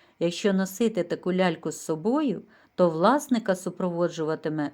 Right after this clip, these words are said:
успіх і він знайде своє щастя. Лялька-оберіг сонячний кінь. Сонячний кінь,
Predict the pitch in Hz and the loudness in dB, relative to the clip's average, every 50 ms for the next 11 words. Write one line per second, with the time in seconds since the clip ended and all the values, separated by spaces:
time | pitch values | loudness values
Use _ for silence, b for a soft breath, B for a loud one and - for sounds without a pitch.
0 | - - 226 254 302 294 - - _ 165 147 - - - - 165 160 170 226 294 | -6 -4 -2 0 -2 -2 -4 -8 _ -8 -8 -8 -10 -10 -8 -6 -2 0 2 2
1 | 311 277 - - 202 180 170 151 156 156 147 143 - - - 147 151 190 247 277 | 2 2 0 -2 -2 -2 -4 -4 -4 -4 -4 -4 -8 -6 -4 -4 -2 0 -2 -2
2 | 254 - - - 151 143 139 143 - - - - - 180 185 _ _ _ _ _ | -4 -6 -8 -8 -8 -8 -8 -10 -16 -20 -20 -20 -20 -20 -20 _ _ _ _ _
3 | _ - - _ b b b b b b b b 196 180 196 190 190 196 190 - | _ -20 -20 _ b b b b b b b b 0 2 4 4 4 2 2 0
4 | 185 170 170 160 151 156 160 160 185 226 269 294 294 - - - - 190 202 226 | 2 2 2 2 0 0 0 0 2 0 0 -2 -4 -6 -10 -6 -2 0 2 4
5 | 220 214 214 - - 202 185 185 185 185 185 - - 151 147 151 151 151 165 - | 2 2 0 -2 -4 -2 -2 -2 -2 -4 -6 -10 -8 -8 -6 -6 -8 -10 -12 -16
6 | _ _ _ _ b b b b b b - - - - 190 185 185 180 180 180 | _ _ _ _ b b b b b b -18 -10 -4 0 2 2 2 2 0 -2
7 | - - 175 160 156 156 - - 240 262 294 294 294 | -4 -4 -4 -4 -4 -6 -6 -2 2 2 4 2 2